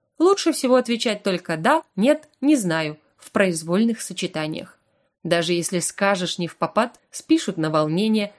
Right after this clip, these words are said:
и врождённую тупость. Даровитая дурочка лучше, чем высокородная интриганка под боком. «Вы уверены, что уровень вашей подготовки достаточен для обучения в академии?»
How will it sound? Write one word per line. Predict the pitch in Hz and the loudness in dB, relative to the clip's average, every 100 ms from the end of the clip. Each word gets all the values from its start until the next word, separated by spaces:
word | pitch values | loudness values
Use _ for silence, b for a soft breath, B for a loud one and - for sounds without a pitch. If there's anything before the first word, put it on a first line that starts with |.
| b | b
и | 330 | -2
врождённую | 294 196 165 185 180 170 156 | 4 4 2 0 2 2 -2
тупость. | 175 165 156 - - b b - | -6 -6 -8 -8 -16 b b -4
Даровитая | 180 175 202 185 175 | 0 2 0 0 -2
дурочка | 165 185 180 - 175 | 0 0 0 -2 -2
лучше, | 170 294 - 170 - b - | 2 2 2 -4 -6 b -6
чем | 185 170 | -2 -2
высокородная | 165 170 156 175 233 226 185 | -4 -2 0 2 2 2 0
интриганка | 170 175 160 180 185 185 | -2 -2 0 0 0 -4
под | - 175 170 | -2 -4 2
боком. | 165 160 - 156 - _ _ _ - | 0 0 -4 -10 -10 _ _ _ 0
«Вы | 202 233 | 4 6
уверены, | 202 285 392 311 | 6 4 6 4
что | - - - | 2 0 0
уровень | - 269 202 190 185 | 2 4 4 4 4
вашей | 190 180 185 | 2 2 0
подготовки | 175 170 175 180 202 - | 0 2 2 0 -2 -2
достаточен | 190 185 185 - 165 226 226 294 285 b | 2 2 2 0 0 0 -4 -2 -4 b
для | 165 185 175 | 0 2 2
обучения | 165 - 175 185 196 | -2 -2 -2 0 0
в | 196 | 0
академии?» | 196 233 196 165 156 - | 2 0 0 -2 -4 -10